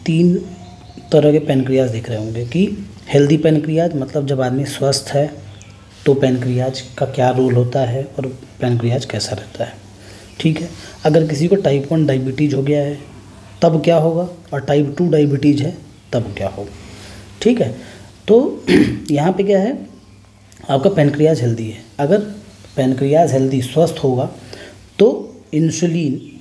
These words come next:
इंसुलिन का निर्माण बराबर होगा, ठीक है। अब इंसुलिन बराबर बन रहा है। अब ग्लूकोज क्या होता है, हम जो भी खाना खाते हैं वो simpler form ग्लूकोज में convert होता है।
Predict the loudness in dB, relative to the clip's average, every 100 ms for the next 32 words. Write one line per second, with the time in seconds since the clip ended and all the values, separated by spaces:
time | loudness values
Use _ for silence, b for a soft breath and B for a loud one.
0 | -10 -4 -4 0 0 2 0 0 2 2
1 | 4 2 0 -4 -8 -10 -18 -20 -20 -20
2 | -20 -20 -20 -4 -2 0 -4 B B B
3 | B B 0 0 0 0 0 2 2 4
4 | 4 4 4 2 0 0 -2 -4 -6 -4
5 | 0 2 4 4 2 4 2 2 0 -2
6 | -6 -12 -4 -2 -2 0 0 0 -2 -2
7 | -2 -4 -6 -6 -8 -12 -20 -20 B B
8 | B -2 4 4 4 -4 -16 -20 _ -4
9 | 0 0 2 2 0 -4 -2 -2 -6 -16
10 | -20 -20 _ -8 2 2 4 2 2 0
11 | -2 -2 -2 -6 -12 -14 -14